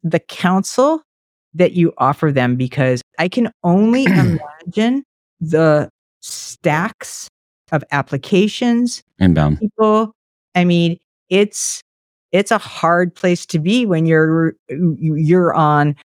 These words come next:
Speaker 1: the sifting and sorting side. And so what I wanna know, and I'm gonna actually ask you, please, I know, and everybody who's listening knows that keywords are important. So that's cost of entry. Now I
Speaker 2: Mm-hmm.
Speaker 1: wanna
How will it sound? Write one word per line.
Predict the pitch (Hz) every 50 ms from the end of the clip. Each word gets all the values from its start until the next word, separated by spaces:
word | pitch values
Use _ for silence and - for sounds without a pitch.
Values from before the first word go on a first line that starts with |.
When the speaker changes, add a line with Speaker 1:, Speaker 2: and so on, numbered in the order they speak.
| _ _
Speaker 1:
the | - 156
sifting | - - 190 180 - - 175 165 160
and | 151 139
sorting | - - 226 262 269 254 214 180
side. | 175 - - 131 127 127 123 123 135 147 - _
And | - 151 143
so | - 160 151
what | 147 147 160
I | 180 220 233
wanna | 226 214 190 170
know, | 165 156 147 139 135 135 139 - -
and | 147 147 143
I'm | 143
gonna | 139 151 156 - - _ _ -
actually | 160 165 170 - - - - 220 226 - - - -
ask | 147 147 151 - - - -
you, | 214 226 240 240 240 _ _ _ _ _ _ _ _ _ _ _ -
please, | - - 208 202 202 180 139 110 - - - _ _ _ _ -
I | 175 202
know, | 208 196 196 196 196 196 202 180 - -
and | 151 143 143
everybody | - 156 175 190 202 208 208 214 214
who's | 202 190 220 208 -
listening | 190 185 180 - - 165 160 165
knows | 151 147 147 139 -
that | 135 -
keywords | - - 180 170 156 151 147 147 143 143
are | 143 143
important. | 139 135 - - 143 120 - - 117 - _ _ _ _ _ _ _ _ _ -
So | -
that's | 170 180 208 - -
cost | - - 180 180 180 - -
of | 165 160
entry. | 143 139 143 - - - - - _ _ _ _ _ -
Now | 151 160 185 220 233 226 214
I | 120
Speaker 2:
Mm-hmm. | 131 151
Speaker 1:
wanna | 165 160